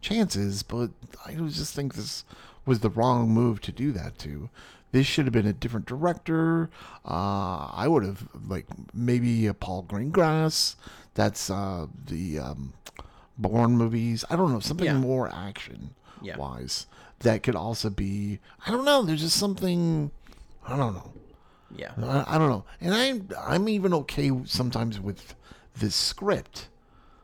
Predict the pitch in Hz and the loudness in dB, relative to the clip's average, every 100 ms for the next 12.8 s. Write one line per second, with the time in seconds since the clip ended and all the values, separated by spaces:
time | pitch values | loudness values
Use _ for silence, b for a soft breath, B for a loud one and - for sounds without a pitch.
0 | b 127 127 - - 160 170 165 156 135 | b 2 2 0 -4 4 8 8 6 2
1 | - 117 110 90 - - 156 151 131 - | 0 -4 -4 -4 -4 -2 2 2 2 0
2 | 147 127 - - 160 - - B B B | -2 0 -2 2 2 0 -12 B B B
3 | - - 156 - 131 120 113 113 120 113 | -4 4 4 4 2 2 -2 2 2 2
4 | 101 101 104 98 - - - 123 131 120 | 0 -6 -8 -10 -10 -12 0 4 4 4
5 | 113 104 B B B B 120 113 - - | 2 -2 B B B B 0 0 0 2
6 | 123 120 110 98 101 87 104 151 175 156 | 4 4 2 -2 -4 -6 -8 -4 -2 -2
7 | 135 151 139 104 135 185 131 95 71 - | -2 -2 -2 -4 -8 -8 -8 -10 -10 -10
8 | 113 120 113 104 - B B B 202 214 | -6 -4 -2 -4 -8 B B B -4 -2
9 | - 113 117 113 110 139 156 165 156 107 | -2 -6 -6 -4 0 0 0 2 2 2
10 | 101 98 196 165 143 156 98 95 95 95 | 0 2 0 4 6 6 4 0 -2 -2
11 | 165 180 196 - 185 190 156 139 127 127 | -4 -4 -4 -2 0 2 0 2 4 6
12 | 147 143 143 123 120 110 110 | 6 6 4 4 4 4 2